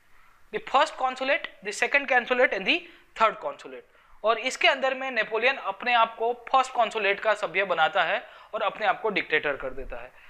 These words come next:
जब Napoleon यहाँ पे अपने आप को dictator घोषित करेगा first consulate के through, तो फिर से यहाँ पे Britain, Austria और Russia जैसे countries से उसके ऊपर attack करने की कोशिश करेंगे। और in between वो एटीन ज़ीरो टू के आसपास यहाँ पे peace लाने की भी कोशिश करेगा।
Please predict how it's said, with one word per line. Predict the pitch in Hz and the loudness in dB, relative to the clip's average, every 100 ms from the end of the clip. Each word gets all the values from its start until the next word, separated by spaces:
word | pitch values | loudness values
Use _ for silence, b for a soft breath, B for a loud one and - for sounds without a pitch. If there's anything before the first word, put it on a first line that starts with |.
| B - | B 0
जब | 339 | 2
Napoleon | 294 254 262 302 302 | 4 4 2 0 -2
यहाँ | 254 262 | 0 0
पे | 277 | 2
अपने | 247 247 | -2 2
आप | 247 | 2
को | 247 | 2
dictator | 220 208 220 247 | 0 0 2 2
घोषित | 220 190 - - | 2 -2 -2 0
करेगा | 202 208 214 | 2 4 2
first | 214 208 - | 2 -2 0
consulate | 202 190 180 170 | -4 -2 -2 -2
के | 175 | -6
through, | 196 175 180 B B 247 | -4 -4 -6 B B -12
तो | - | 0
फिर | 294 | 0
से | 285 330 185 B B - | 4 0 0 B B -10
यहाँ | 196 220 220 | -2 0 2
पे | 226 - B - | 2 0 B -2
Britain, | 202 226 226 | 2 4 2
Austria | 196 185 - 214 208 196 B B 185 | 2 -2 -4 2 4 4 B B 0
और | 180 180 | 2 2
Russia | - 214 | 2 2
जैसे | 196 208 | 2 -2
countries | 196 180 190 180 | -2 -2 -2 -4
से | 202 | -6
उसके | 165 190 | -6 -6
ऊपर | 175 175 | 0 2
attack | 180 175 | 2 0
करने | 165 160 | -2 -4
की | 156 | -8
कोशिश | 160 151 185 - | -8 -6 -6 -4
करेंगे। | 175 160 165 220 B B B | -2 -2 0 -4 B B B
और | 247 240 | -4 -2
in | 294 240 | 0 0
between | 262 262 | 2 2
वो | 247 | 2
एटीन | 208 208 214 | 0 0 -2
ज़ीरो | 208 208 | -2 -2
टू | 214 220 | -2 -4
के | 214 | 0
आसपास | 175 - 190 180 | 0 0 -6 -4
यहाँ | 175 | -6
पे | 185 | -8
peace | 208 190 185 | -8 -8 -2
लाने | 156 151 | -2 -2
की | 180 | -6
भी | 190 | -6
कोशिश | - 151 151 - | -4 -4 -6 -8
करेगा। | 139 131 127 | -8 -8 -10